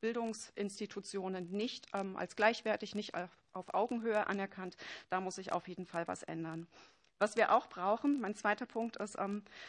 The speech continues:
wir brauchen eine Berücksichtigung spezifischer Bedürfnisse einzelner Akteursgruppen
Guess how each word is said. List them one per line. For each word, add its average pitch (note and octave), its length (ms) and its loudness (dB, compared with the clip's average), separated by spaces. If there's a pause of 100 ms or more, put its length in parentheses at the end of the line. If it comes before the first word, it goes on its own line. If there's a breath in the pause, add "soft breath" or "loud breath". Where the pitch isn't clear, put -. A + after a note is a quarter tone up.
(180 loud breath)
wir G#3+ 100 2
brauchen G#3 300 6
eine G#3+ 160 2
Berücksichtigung A3 720 -2
spezifischer C4 680 0
Bedürfnisse A3 680 0
einzelner G#3 400 0
Akteursgruppen E3 960 -8